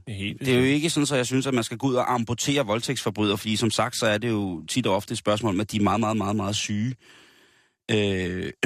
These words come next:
Speaker 2: <clears throat> Men ham her, han, øh, bliver, øh, manden, han bliver også bragt til hospitalet, og der, øh, kigger lægerne jo på ham. Og de kan jo se, at, øh, at blodet strø-, blodet er jo fosset ud af, af skredet på manden. Og der må de så konstatere, at glans, den er bidt af.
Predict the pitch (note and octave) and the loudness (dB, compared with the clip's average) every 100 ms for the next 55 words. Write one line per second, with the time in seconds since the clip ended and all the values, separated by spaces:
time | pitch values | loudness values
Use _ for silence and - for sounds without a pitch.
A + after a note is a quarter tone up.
0 | - - F#3+ D3 G#2 A2 _ - B2 C#3+ | 0 2 2 2 -2 -8 _ 0 2 2
1 | D#3 D3 - B2+ B2+ B2+ A2 - A2+ - | 0 0 0 -2 0 0 -2 -4 -6 -4
2 | G2 F2+ E2 C#2 G#2+ B2 A2 B2 B2 A#2 | -4 -2 -2 0 2 2 0 0 -2 -4
3 | _ - G#2+ B2+ - C#3+ - G#2+ - - | _ -2 0 0 -2 -4 -2 -4 -2 -2
4 | G2 G2 - - G2+ B2 B2+ F#2+ F2+ F#2+ | 0 0 -4 -2 0 2 0 -2 -6 -8
5 | _ - - C#3 G#2+ A2 C3 G2 - A2 | _ -6 -2 2 2 2 2 -2 0 0
6 | A#2+ A#2 _ _ _ _ _ _ _ _ | 0 -4 _ _ _ _ _ _ _ _
7 | _ G2+ G#2 A2 G2 C#3 F2 F#2+ - - | _ -4 0 0 2 0 0 -2 -4 -4
8 | F#2+ F#2 E2+ - - F2+ A#2 A#2+ - - | -2 -2 -6 -6 -8 0 2 2 0 0
9 | G#2 F#2+ A#2 A#2+ A2 G2+ A2+ C3+ D3 - | 0 -2 2 2 2 2 0 0 -2 0
10 | A2+ A2+ - G2 F#2+ G2 - G#2 G#2 G2+ | 0 -2 -2 -4 -2 -4 2 0 2 0
11 | G#2 - G#2 - - - - _ - A2+ | 0 -2 -6 -10 -20 -20 -20 _ -2 0
12 | C3 C3 A#2+ A#2+ A#2+ A2 A2+ B2 A#2+ G2 | 2 0 0 -2 -2 -2 0 2 2 -2
13 | - - A2 - A2+ G#2 G#2 G#2+ D#3 | -4 -2 0 0 0 0 0 0 0